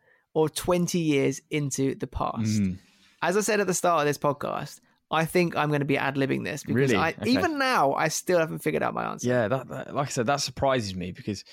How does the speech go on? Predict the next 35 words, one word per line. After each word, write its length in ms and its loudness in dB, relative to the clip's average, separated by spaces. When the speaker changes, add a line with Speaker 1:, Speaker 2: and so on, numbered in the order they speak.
Speaker 2:
there 120 4
are 40 6
a 40 4
lot 140 4
of 80 -2
things 420 2
about 300 0
travel 360 0
at 120 0
the 80 -2
moment 340 2
in, 280 -2
in 140 -4
the 60 -4
current 400 -6
state 260 -2
of 80 -8
the 80 -6
world, 440 0
um, 320 -2
that 100 -2
I 100 0
do 220 0
not 160 -2
like, 580 -6
and 100 -2
I'll 100 0
touch 300 -6
on 40 -4
them. 180 -4
But 100 -2
I 140 2
kind 240 0
of 60 -2
feel 260 2